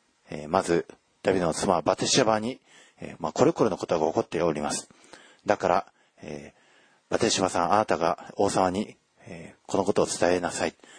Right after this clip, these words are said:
私もフォローしましょう。で、それで、えー、それに対して、バテシェバがその言葉に従順服従したゆえに、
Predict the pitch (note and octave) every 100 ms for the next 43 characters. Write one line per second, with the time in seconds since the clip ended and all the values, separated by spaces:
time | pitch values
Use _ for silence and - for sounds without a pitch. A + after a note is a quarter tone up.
0 | - F2 D#3 D3+ D3 B2+ F3 A2 - D#2+
1 | - D2 _ _ _ _ A#2 C3 A#2+ A2+
2 | C3+ _ - - _ - D2+ D2 D2+ -
3 | G2+ F#2 F2 _ - _ _ - F2 -
4 | E2+ - _ _ _ _ _ _ _ -
5 | F#2 G2+ F2 F2+ G#2 - B2+ D3 - D#3
6 | D3 G#2+ D2+ A2 D3+ E3+ E3 D3 C#3 C#3+
7 | C3 B2 - A#2 A2 A2+ G2 G#2+